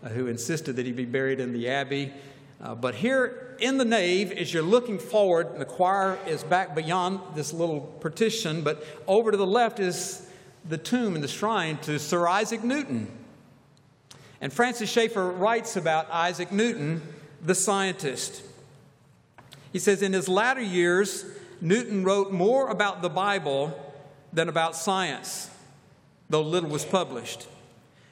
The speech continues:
Humanists," that's folks operating sort of with a secular mindset, "humanists have said that they wish he had spent all of his time on his science.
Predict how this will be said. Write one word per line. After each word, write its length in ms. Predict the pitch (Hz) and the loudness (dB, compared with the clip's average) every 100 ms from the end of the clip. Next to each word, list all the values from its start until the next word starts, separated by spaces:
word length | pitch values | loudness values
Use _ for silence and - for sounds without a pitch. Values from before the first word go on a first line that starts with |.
| _ | _
Humanists," 760 | - 294 254 147 180 - - | 2 2 2 0 0 -2 -8
that's 220 | - 135 - | -8 -8 -10
folks 440 | - 160 147 - | -4 -2 -2 -4
operating 800 | 156 147 151 143 135 131 135 - | -4 -4 -2 -2 -2 -2 -6 -6
sort 240 | - 151 | -2 0
of 320 | 139 131 135 | 0 -2 -4
with 140 | 170 131 | -8 -6
a 20 | |
secular 420 | - 185 - 156 | 0 0 0 -4
mindset, 540 | 139 170 190 - 131 143 - - - | -2 -2 -2 -2 -2 -4 -10 -12 0
"humanists 500 | 277 302 254 185 - | 0 2 2 0 0
have 140 | 165 | -2
said 580 | - 170 151 180 196 - - - - - - | 0 2 2 0 -4 -10 -16 -20 -20 -18 0
that 160 | 170 | 2
they 140 | 185 233 | 6 4
wish 300 | 220 208 202 | 4 2 2
he 160 | 196 | 0
had 100 | 190 | 0
spent 320 | 190 196 196 - | 0 0 0 2
all 240 | 190 262 | 4 4
of 80 | 220 | 4
his 160 | 180 | 0
time 480 | - 170 175 180 185 - | 0 0 2 0 -2 -2
on 140 | 180 | 0
his 100 | 180 | 2
science. 800 | - 220 196 175 113 - - - | 2 2 2 0 -4 -8 -8 -8